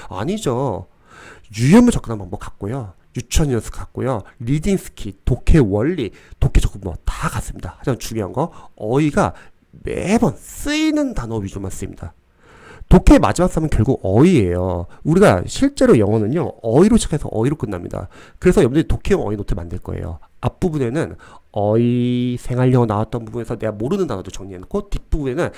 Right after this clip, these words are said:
실제 독해에서 모르는 단어도 정리할 겁니다. 그리고 이거는 자투리 시간에 볼 거예요. 평상시에 여러분이 보고 있는 어휘 교재를 집중적으로 암기해 주시고요.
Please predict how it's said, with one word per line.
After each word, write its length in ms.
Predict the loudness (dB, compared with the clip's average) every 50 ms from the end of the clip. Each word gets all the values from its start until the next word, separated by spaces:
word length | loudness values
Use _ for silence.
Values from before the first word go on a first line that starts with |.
| -16 -20
실제 320 | -14 -8 -8 -6 -4 -4 -4
독해에서 400 | -4 -4 -8 -6 -6 -6 -6 -8 -6
모르는 240 | -6 -4 -4 -4 -6
단어도 240 | -8 -10 -10 -10
정리할 260 | -10 -10 -10 -10 -12 -14
겁니다. 240 | -16 -16 -14 -12 -8
그리고 160 | -4 -2 -2 -2 -2
이거는 280 | -2 0 2 2 0 0 -4 -16 -20 -16 _ 0
자투리 380 | 0 0 0 -2 -6 -4 -4 -4
시간에 280 | -4 -2 -4 -4 -6
볼 160 | -6 -10 -12
거예요. 220 | -12 -12 -12 -12 -12 -14 -16 -18 -20 -14 -12 -6 0
평상시에 360 | 4 4 6 6 6 8 8
여러분이 300 | 8 8 8 8 6 6
보고 260 | 6 4 4 4 4 4
있는 160 | 4 2 2 2
어휘 260 | 2 2 2 2 2
교재를 280 | 0 -2 -2 -2 -2
집중적으로 440 | -4 -6 -6 -4 -2 0 0 0 -2 -2
암기해 300 | -4 -4 -4 -4 -4 -4
주시고요. 420 | -4 -6 -4 2 4 6 6